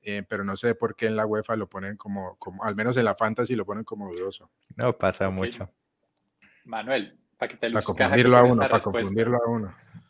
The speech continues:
Speaker 3: Sí, eso es pa' confundirlo, pa' que lo saquen y... Bueno,
Speaker 1: Exacto,
Speaker 3: Manuel,
Speaker 1: sí.
Speaker 3: aquí,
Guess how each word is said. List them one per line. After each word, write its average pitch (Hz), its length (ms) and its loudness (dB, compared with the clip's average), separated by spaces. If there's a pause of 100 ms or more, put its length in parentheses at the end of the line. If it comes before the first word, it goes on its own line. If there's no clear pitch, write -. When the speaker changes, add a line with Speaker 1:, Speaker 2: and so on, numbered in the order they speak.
(560)
Speaker 3:
Sí, 113 80 -2
eso 117 120 -6
es 123 60 -16
pa' 123 120 -2
confundirlo, 113 440 -6
pa' 113 120 2
que 123 80 -4
lo 107 100 0
saquen 131 340 0
y... 95 120 -6 (400)
Bueno, 127 160 4
Speaker 1:
Exacto, 117 100 0
Speaker 3:
Manuel, 120 240 6
Speaker 1:
sí. 113 80 2
Speaker 3:
aquí, - 460 -2